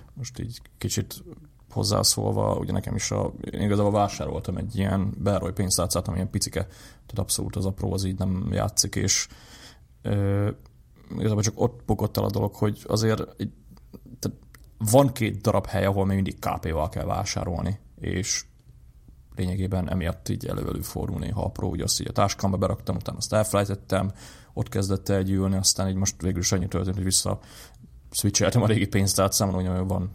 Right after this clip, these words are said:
egy pici hely az aprónak, aztán folytatom a régi módszert, ugye, ami igazából csak annyi, hogy a, az aprót, hogyha így eszembe jut, akkor, tudom én, felváltom valahol, vagy rásózom valakire, de az, hogy tényleg abszolút apró nélkül működjek, az még így,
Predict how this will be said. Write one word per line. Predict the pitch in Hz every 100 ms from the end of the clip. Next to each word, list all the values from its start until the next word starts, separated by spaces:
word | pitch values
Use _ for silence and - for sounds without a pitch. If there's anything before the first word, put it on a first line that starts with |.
| -
egy | 95 -
pici | 95 92
hely | 92 90
az | 92
aprónak, | 90 - 95 98 98 - - - - - -
aztán | - - 101 90 82 - - - -
folytatom | - - 95 95
a | 87
régi | 90 87
módszert, | 90 92 - 95 92
ugye, | 92
ami | 95 92
igazából | 69 - 98 98
csak | 101
annyi, | 95 92
hogy | 92
a, | 92 95 - - - - - - - -
az | 92
aprót, | 104 104 101
hogyha | -
így | 95
eszembe | 92 - 90
jut, | 92 -
akkor, | - - - -
tudom | - 107
én, |
felváltom | 107 - - - - -
valahol, | - - - -
vagy | - - - -
rásózom | - - - 101 95
valakire, | 92 98 95 95 - - - - - - -
de | - - - - - -
az, | 107 -
hogy | 98
tényleg | - 98 101
abszolút | 107 - 98 98
apró | 101 - 95
nélkül | 98 98 - 101
működjek, | 104 104 104 101 98
az | 98
még | 98 95
így, | 98 98